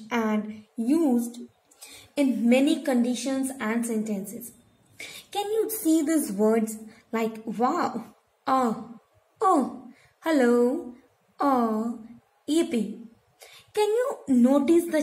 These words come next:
change in sound and the way I am, I am just pronouncing them? Yes,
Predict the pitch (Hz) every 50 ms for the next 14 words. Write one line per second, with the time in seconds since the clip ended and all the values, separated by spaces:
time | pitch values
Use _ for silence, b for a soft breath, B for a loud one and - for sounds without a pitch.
0 | 294 - - - - 269 247 254 262 277 269 285 294 285 285 285 - - - 254
1 | 220 220 214 226 240 220 - - - 240 226 233 240 247 233 226 233 226 214 220
2 | 233 247 254 262 269 254 B B B B _ _ _ 240 226 226 226 240 - -
3 | - - - - 233 220 220 226 226 226 - _ _ - 240 233 233 240 254 240
4 | 233 226 226 226 247 247 240 - - 240 247 240 233 233 240 269 294 285 330 320
5 | 302 294 302 330 - - - _ _ _ _ _ _ _ _ B B B B B
6 | B B B B - 294 311 247 220 214 220 - -